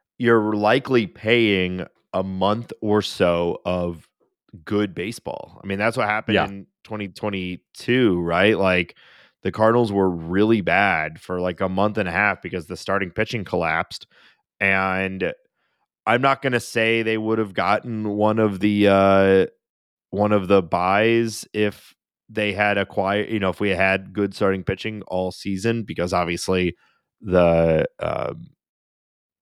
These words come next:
Speaker 1: Braves and, and Dodgers winning,
Speaker 2: Yeah.
Speaker 1: oh, you know, over a hundred games or whatever. But, like, you know, you're costing that,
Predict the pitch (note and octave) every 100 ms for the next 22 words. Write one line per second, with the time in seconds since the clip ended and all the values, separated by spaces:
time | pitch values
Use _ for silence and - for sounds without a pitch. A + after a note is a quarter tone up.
0 | - F2 F#2 F2 F#2 F2 F2 E2 F2 D#2+
1 | F2 F2 E2+ E2+ F2+ E2+ F#2 F2+ F2+ F#2+
2 | E2+ G2 G2 F2 F#2+ G#2+ G2+ G2 G#2 G2
3 | F#2+ F2+ F#2+ G#2+ A#2 C#3 C#3 C#3 C#3+ D3
4 | A#2 G#2 F#2+ F#2 F2+ - _ _ _ _
5 | _ _ _ _ _ A2+ F#2+ F2+ F#2+ F#2+
6 | G#2 G#2 G2+ F#2+ - - A2 C3 - G2+
7 | F#2 E2+ F2+ G2+ G#2